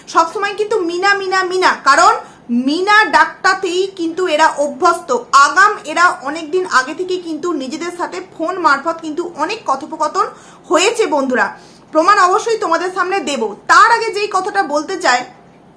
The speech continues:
এই, আহ, গামলার এখন এমনই একটা করুণ অবস্থা হয়ে গেছে, ছি, just ছি বলতে ইচ্ছা করছে যে একটা ওড়না কেটে ওকে,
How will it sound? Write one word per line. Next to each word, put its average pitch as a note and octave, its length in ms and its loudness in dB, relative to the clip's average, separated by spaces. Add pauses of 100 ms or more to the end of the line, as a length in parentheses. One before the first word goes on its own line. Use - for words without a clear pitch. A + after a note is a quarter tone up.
(680)
এই, A4+ 480 2
আহ, B3 300 4
গামলার G4 640 4 (240)
এখন G#4 300 0 (120)
এমনই F4+ 320 0
একটা A4+ 260 -4
করুণ G#4+ 440 0
অবস্থা A4 420 0
হয়ে D#4+ 200 0
গেছে, F#4 460 -2 (120)
ছি, G4 440 4 (140)
just - 580 0
ছি G#4+ 280 2
বলতে G#4+ 320 2
ইচ্ছা G4 220 -4
করছে F#4 340 -6
যে D#4 280 -4 (300)
একটা E4 440 0
ওড়না G4 340 2
কেটে C4 400 -4
ওকে, E4 160 -6